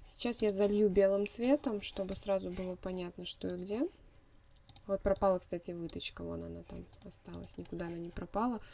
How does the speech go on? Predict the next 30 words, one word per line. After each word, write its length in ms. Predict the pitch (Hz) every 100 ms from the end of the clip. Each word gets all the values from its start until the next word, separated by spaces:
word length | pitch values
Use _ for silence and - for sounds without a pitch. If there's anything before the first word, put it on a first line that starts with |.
| - -
Многие 320 | 196 196 180
пугаются 640 | - 196 190 175 170 - 170
этого. 320 | 165 175 170
Ничего 420 | 170 180 - 233
там 180 | 262 214
никуда 480 | 202 185 196 233 -
в 80 | 190
иллюстраторе 500 | 175 - 196 233 196
просто 320 | - 180 -
так 260 | - 247 -
не 120 | 196
пропадает. 600 | - 202 202 175 165 180 - - - - - -
Нет 200 | 185 185
такого 320 | - - 170 170
свойства 420 | - 160 - 170
у 60 |
иллюстратора. 560 | 170 170 - 170 - 170
Оно 240 | 170 208
всё 220 | 247 - 214
где-то 340 | 185 190 190
здесь. 500 | 175 170 160 - - - - - - -
Вопрос, 400 | 180 - 196 233
что 280 | - - 208
вы 140 | 190 185
сделали, 480 | 190 202 262 247
куда 320 | 190 175 185 208
оно 140 | 190
могло 340 | 170 165 180
убежать. 480 | 190 185 180 165 - - - - - - - - - - - - - - - - - - - - - - - - - - -
Так. 200 | 202 -